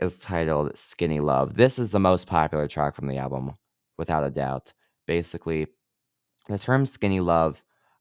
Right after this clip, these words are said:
um, has two separate meanings, basically. It could refer to a situation where two people love each other but are way too shy to admit it. Uh, but it can also refer to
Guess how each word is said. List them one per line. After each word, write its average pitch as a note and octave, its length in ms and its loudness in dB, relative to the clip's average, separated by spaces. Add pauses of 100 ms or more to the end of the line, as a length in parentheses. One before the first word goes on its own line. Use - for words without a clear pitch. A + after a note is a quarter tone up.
(100)
um, D2+ 460 -6 (160)
has C#2+ 220 -10
two - 160 -6
separate - 360 -4
meanings, A#1 320 -8
basically. C2 400 -12
It - 100 -14
could D2+ 160 -8
refer E2 280 -6
to - 80 -8
a D#2 40 -10
situation E2 500 -4
where C#2+ 60 -4
two - 180 -10
people - 280 -8
love F#2+ 180 2
each G2 160 -4
other E2+ 180 0
but D2+ 140 -4
are C#2+ 80 -4
way D2 140 -4
too C#2+ 160 -12
shy C#2+ 220 -6
to C#2 100 -14
admit C2+ 260 -8
it. - 300 -14 (440)
Uh, D#2+ 180 0
but E2+ 100 -2
it E2+ 80 -2
can G#2 100 0
also A#2+ 220 0
refer E2+ 300 0
to D2 600 -4